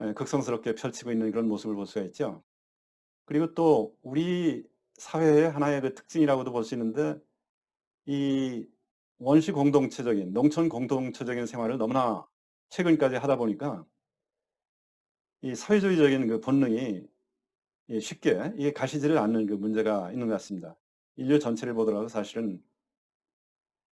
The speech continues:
이십사 시간 중에 이십삼 시간 오십육 분 정도를 이 원시 공동체에서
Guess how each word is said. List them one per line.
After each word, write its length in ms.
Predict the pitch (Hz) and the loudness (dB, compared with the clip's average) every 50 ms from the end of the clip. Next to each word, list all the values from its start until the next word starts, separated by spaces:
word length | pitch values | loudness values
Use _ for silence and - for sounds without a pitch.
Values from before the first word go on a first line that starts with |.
| _ _ - | _ _ -8
이십사 420 | - 131 127 - - - 147 127 | -6 -6 -6 -6 -2 0 0 2
시간 200 | 120 - 123 120 | 2 2 -2 -2
중에 380 | 110 110 104 92 85 101 156 233 - _ _ _ | 0 -2 -2 -2 -4 -8 -10 -10 -12 _ _ _
이십삼 460 | - 127 135 135 139 147 - - 135 131 | -10 -10 -8 -8 -10 -10 -8 -8 -8 -8
시간 420 | - - - 135 139 156 160 151 | -8 -6 -4 -2 -2 -2 -2 -4
오십육 500 | - 123 123 123 - 135 123 120 113 - | -6 -6 -6 -6 -4 -4 -4 -4 -6 -6
분 300 | - 127 143 170 214 220 _ _ _ _ _ _ _ _ _ | -4 -2 -2 -2 -2 -4 _ _ _ _ _ _ _ _ _
정도를 640 | - 123 120 117 117 110 113 127 123 107 92 - _ _ _ _ _ _ _ _ _ _ _ _ _ _ _ _ _ - - | -6 -4 -2 0 2 2 0 0 -4 -6 -8 -8 _ _ _ _ _ _ _ _ _ _ _ _ _ _ _ _ _ -12 -8
이 200 | 113 101 98 101 | -6 -6 -4 -2
원시 360 | 107 120 135 135 - - 151 | 0 0 0 0 0 0 -2
공동체에서 880 | - 120 123 123 123 120 113 - 120 107 117 117 110 101 90 - - | 0 0 -2 -2 -2 -4 -4 -4 -4 0 2 2 2 2 0 -6 -14